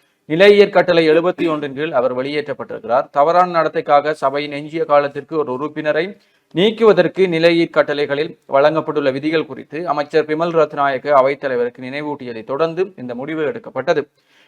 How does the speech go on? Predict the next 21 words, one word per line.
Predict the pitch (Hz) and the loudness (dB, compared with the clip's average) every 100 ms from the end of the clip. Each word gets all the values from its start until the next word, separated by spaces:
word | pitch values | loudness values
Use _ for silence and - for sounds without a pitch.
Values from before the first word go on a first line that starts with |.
| - | 2
இதேவேளை, | 180 214 220 220 | 8 10 10 10
கடந்த | 196 180 170 147 | 8 8 8 8
மார்ச் | 143 165 - | 6 4 2
மாதம் | 170 151 151 151 | 0 0 0 -2
பத்தொன்பதாம் | 139 151 151 147 139 | -2 -2 2 0 0
திகதி | 131 135 | -6 -4
அடுத்த | 147 127 131 | -4 -4 -4
எட்டு | 127 135 175 160 | -4 -4 2 2
அமர்வு | 147 151 151 156 - | 2 0 -2 -10 -10
நாட்களில் | 143 139 127 143 196 - _ _ _ _ _ _ _ | -2 -2 0 0 0 -4 _ _ _ _ _ _ _
பாராளுமன்ற | - 156 175 175 165 | 4 8 8 6 6
உறுப்பினர் | 160 156 151 143 | 4 4 2 4
ராமநாதன் | 143 160 156 151 139 | 4 2 2 2 -2
அர்ச்சுனாவினால் | - 135 117 117 170 208 _ _ _ | -8 -6 -6 -6 -8 -10 _ _ _
பாராளுமன்றத்தில் | 151 170 196 196 185 175 175 | 8 10 10 8 6 2 2
முன்வைக்கப்படும் | 170 165 165 160 156 151 | -2 2 2 2 0 -2
கருத்துக்கள் | - 143 156 165 147 160 190 _ _ _ _ _ _ _ _ | 2 2 2 -2 -6 -6 -6 _ _ _ _ _ _ _ _
மற்றும் | 135 143 | -2 2
உரைகளை | 143 165 170 165 | 6 6 6 4
நேரடியாக | 165 156 160 151 151 143 156 | 2 2 2 2 2 4 2
ஒளி-, | 151 143 147 165 | 0 0 -4 -6